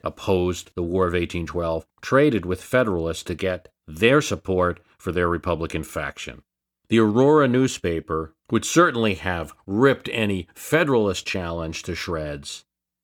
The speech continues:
On DeWitt Clinton, another Republican challenging the president just said,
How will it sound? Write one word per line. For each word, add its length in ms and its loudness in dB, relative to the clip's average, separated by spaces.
On 120 -4
DeWitt 340 0
Clinton, 640 0
another 260 2
Republican 640 2
challenging 600 -6
the 80 -8
president 540 -4
just 280 -2
said, 240 -2